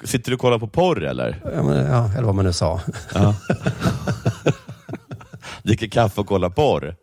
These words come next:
Speaker 1: Då stängde skolan.
Speaker 2: Det går inte att ha undervisning här.
Speaker 1: Går inte. För att, det går inte för att Roger t-, sitter och dricker, dricker kaffe och kollar på porr hela dagen.
Speaker 2: Det är väl visserligen så att vaktmästare har en väldig makt.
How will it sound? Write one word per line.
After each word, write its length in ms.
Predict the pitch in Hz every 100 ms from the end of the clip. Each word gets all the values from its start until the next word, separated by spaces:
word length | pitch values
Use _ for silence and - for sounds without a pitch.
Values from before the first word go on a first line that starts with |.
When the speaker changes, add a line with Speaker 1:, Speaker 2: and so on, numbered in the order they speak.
| - - -
Speaker 1:
Då 80 | 95
stängde 460 | - 127 95 80
skolan. 460 | - 110 80 60 80 - - - - - - - - - - - - - - - - - 196 - 285 -
Speaker 2:
Det 60 | -
går 100 | 143
inte 140 | 185 175
att 60 |
ha 140 | 156 143
undervisning 520 | 156 123 110 110 185
här. 100 | 107
Speaker 1:
Går 320 | 117 185 208
inte. 300 | 214 - 202 - 208 - 131 - 127 - _ _
För 300 | - - 147
att, 60 | -
det 80 | -
går 320 | 160 165 170
inte 180 | 202 143
för 80 | 143
att 100 | 139
Roger 520 | 113 113 127 143 165
t-, 320 | 151 165 -
sitter 420 | - 151 - 147 143
och 240 | - - 123
dricker, 280 | 123 - 139 _ _ - -
dricker 220 | 117 -
kaffe 360 | 156 151 - 104
och 60 |
kollar 180 | 123 117
på 120 | 107
porr 320 | 107 101 139 175
hela 180 | 90 76
dagen. 260 | 71 62 -
Speaker 2:
Det 140 | 110
är 60 | 104
väl 100 | 160
visserligen 420 | 214 170 143 117
så 220 | 123 110
att 180 | 120 113
vaktmästare 500 | 117 - 95 - 151
har 200 | 147 127
en 60 |
väldig 220 | 117 107 110
makt. 520 | 190 - - -